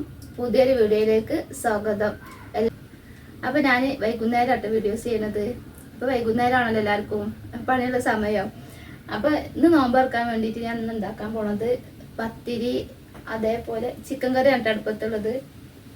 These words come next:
രാവിലത്തെ ഞാൻ, ഏ, പറ്റി വെച്ചതാട്ടോ പത്തിരി. പറ്റിയിട്ട് ഞാൻ ഫ്രിഡ്ജിൽ വെച്ചതായിരുന്നു. അപ്പൊ എനിക്ക് വൈകുന്നേരത്ത് വേഗം വന്ന് ചുടാൻ എളുപ്പമാണ്. അതേപോലെ ഇന്ന് കടി ഉണ്ടാക്കാൻ പോണത്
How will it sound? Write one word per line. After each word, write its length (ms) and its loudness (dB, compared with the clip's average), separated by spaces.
രാവിലത്തെ 340 2
ഞാൻ, 280 2
ഏ, 20 -6
പറ്റി 260 -2
വെച്ചതാട്ടോ 480 0
പത്തിരി. 420 -2
പറ്റിയിട്ട് 340 -6
ഞാൻ 140 -2
ഫ്രിഡ്ജിൽ 380 2
വെച്ചതായിരുന്നു. 600 0
അപ്പൊ 140 -2
എനിക്ക് 180 0
വൈകുന്നേരത്ത് 600 0
വേഗം 220 4
വന്ന് 200 -2
ചുടാൻ 340 -2
എളുപ്പമാണ്. 460 -4
അതേപോലെ 460 2
ഇന്ന് 200 2
കടി 200 2
ഉണ്ടാക്കാൻ 420 2
പോണത് 460 -2